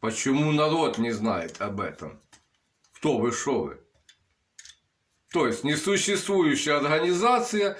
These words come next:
ходит у нас тут, стращает гражданский народ. Это шо, рэкет,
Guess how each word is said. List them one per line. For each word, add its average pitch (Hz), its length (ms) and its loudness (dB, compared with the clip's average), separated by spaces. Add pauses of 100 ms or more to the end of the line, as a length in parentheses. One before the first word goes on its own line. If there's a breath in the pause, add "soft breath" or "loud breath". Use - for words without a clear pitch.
(120)
ходит 220 460 2
у 175 60 2
нас 185 240 2
тут, 165 160 -4
стращает 156 800 0 (380 loud breath)
гражданский 139 800 2
народ. 123 420 0 (2000)
Это 123 220 0
шо, 117 260 0
рэкет, 170 600 0